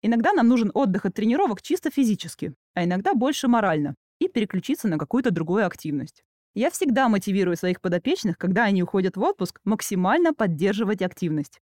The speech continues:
Многие делают зарядки, занимаются йогой, растяжкой, бегают, танцуют. Любая активность будет полезна. А лучший индикатор того, что я отдохнула,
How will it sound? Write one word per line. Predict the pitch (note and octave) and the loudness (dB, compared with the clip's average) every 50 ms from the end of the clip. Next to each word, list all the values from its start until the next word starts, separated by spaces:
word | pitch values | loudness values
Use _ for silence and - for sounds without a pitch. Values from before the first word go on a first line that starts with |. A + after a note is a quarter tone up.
| _ _ _ | _ _ _
Многие | F#3 G3+ D4+ E4+ E4+ E4 | -2 0 0 2 2 2
делают | B3 D4+ E4 E4+ E4+ E4 A#3+ | 2 2 2 2 2 2 2
зарядки, | C#4 D4+ B3+ G3 G3 F#3 - - G#3 G3+ G3 F#3 | 2 2 2 2 0 0 -2 -4 -4 -4 -4 -4
занимаются | F#3+ D#3+ D#3+ E3 D#3+ D#3+ E3+ G3 A#3+ C4 - - D#4 | -4 -2 0 0 0 0 0 0 0 0 0 -2 0
йогой, | B3 A3 A3 A3+ G#3 G3 G3+ | 0 2 2 2 0 0 -2
растяжкой, | A3 C4+ - _ - F#3 F#3 G3+ - - - G3 F#3 - | -2 -4 -6 _ -2 0 0 0 0 -2 -2 -2 -2 -2
бегают, | D#3+ C#3 C3+ F3 G3 G#3 F#3 F#3 F3 - | -4 -2 0 0 0 2 0 -2 -2 -2
танцуют. | - C4 B3+ A#3+ - - G3 F#3 F#3 F3+ - - _ _ _ | 0 0 0 0 0 -2 0 0 0 -2 -4 -10 _ _ _
Любая | E3+ G3+ - A#3+ G#3 A3+ G3+ D#3+ C#3+ | -2 0 0 2 4 4 4 2 2
активность | C#3+ - - - C#4+ F4+ D#4 G#3+ - | -2 -4 -2 -2 0 2 2 0 0
будет | E3+ E3 F#3+ A#3 A#3 A3 - | -2 -2 -2 0 -2 -2 -2
полезна. | - F#3+ F3+ E3 D3+ D3+ C#3 B2+ C#3 D3 - _ _ _ _ _ | 0 0 0 0 0 -2 -4 -6 -8 -10 -14 _ _ _ _ _
А | - A#3+ C#4 | 0 2 2
лучший | C#4 D#4 C4 - - G#3 F3+ | 4 2 2 0 -2 -4 -2
индикатор | - G3 G#3+ F3 G#3 - G#3+ G3 - E3+ D#3+ | 0 0 0 0 0 0 0 -2 0 -4 -6
того, | - - G3 G3 G#3 F3 | -2 -2 -2 0 0 -2
что | - - F3 | -2 -2 -2
я | E3+ E3 D#3+ | -2 0 0
отдохнула, | D#3+ D#3+ D3+ D#3 - - A3+ E4 F#4+ B3+ D3+ C#3 | -2 -2 -4 -4 -2 -2 0 0 0 0 -2 -4